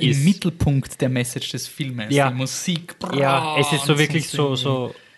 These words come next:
Speaker 1: irgendwie.
Speaker 2: und
Speaker 1: Jetzt
Speaker 2: der tut so weh, da, da kann, da kann man halt einfach wirklich nicht einfach so drüber hinwegschauen und sagen, „Ach, das ist schon okay, das
Speaker 1: Nein.
Speaker 2: ist okay.“
Speaker 1: Ich finde, es hätte wie, a-, alle Leute in diesem Film feuern aus allen Kanonen quasi, nur halt das Drehbuch nicht.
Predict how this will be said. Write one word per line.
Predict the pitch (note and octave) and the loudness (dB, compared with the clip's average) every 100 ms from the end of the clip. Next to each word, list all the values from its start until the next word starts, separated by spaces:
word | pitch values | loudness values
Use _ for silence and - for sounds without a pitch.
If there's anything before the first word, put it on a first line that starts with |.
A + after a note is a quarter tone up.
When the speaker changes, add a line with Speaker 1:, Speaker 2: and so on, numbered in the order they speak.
| _ | _
Speaker 1:
irgendwie. | C#3+ | -2
Speaker 2:
und | C#3+ | -2
Speaker 1:
Jetzt | - | 2
Speaker 2:
der | D3+ | 2
tut | D3 C#3 | 2 -2
so | - D3+ | 2 2
weh, | C#3+ C#3 | 4 2
da, | C3+ | 0
da | - C3+ | 0 -4
kann, | - - C3+ D3 - | -4 -4 -4 -4 -8
da | - A#2+ | -4 -4
kann | - C3 | -2 -2
man | C#3 | 2
halt | B2+ B2 | 2 2
einfach | A#2 C3 B2 | 0 0 -2
wirklich | B2+ - C3+ | -2 -2 -2
nicht | C3 A#2+ | -2 -2
einfach | A#2+ A#2+ | -6 -8
so | A#2 | -10
drüber | - - A2+ | -12 -12 -12
hinwegschauen | G#2+ G#2+ A2 - A2+ | -10 -6 -8 -8 -10
und | A2 G#2 | -10 -10
sagen, | A2 G2+ | -10 -10
„Ach, | E2+ | -12
das | G#2 - | -12 -12
ist | |
schon | - G#2 | -12 -12
okay, | G2 - | -14 -12
das | G#2+ | -4
Speaker 1:
Nein. | D3 D#3 | -4 -4
Speaker 2:
ist | - | -10
okay.“ | - - - - | -10 -8 -8 -6
Speaker 1:
Ich | D3 | -8
finde, | - E3 F3+ | -2 2 2
es | D#3+ | 2
hätte | D#3+ D#3+ | 0 0
wie, | D#3+ D3+ D3 - | -2 -2 -6 -4
a-, | C3 - | -6 -4
alle | - C#3 F3+ | 0 2 2
Leute | F3 C3 C3+ - | 4 4 4 2
in | D#3 C3+ | 0 0
diesem | C3+ C#3 | 0 -2
Film | - C3+ C3 C3 | -2 0 2 2
feuern | - - A#2+ C3+ C#3 C3 C#3 | 2 -2 -2 0 0 -2 -2
aus | - C3 | -4 -4
allen | - B2+ B2 B2+ B2+ A#2+ B2 - _ - - - - - - - | -2 -2 0 0 0 -2 -6 -18 _ -12 -10 -12 -14 -20 -20 -20
Kanonen | - C3 B2+ B2+ B2 | -6 -2 0 0 -2
quasi, | B2 B2+ A#2+ A#2+ C3+ | 0 0 0 2 2
nur | C3 D3 | 6 8
halt | D3 C#3 | 8 6
das | C3 | 2
Drehbuch | - A2 A2 - | -4 -10 -10 -16
nicht. | G#2+ - | -20 -20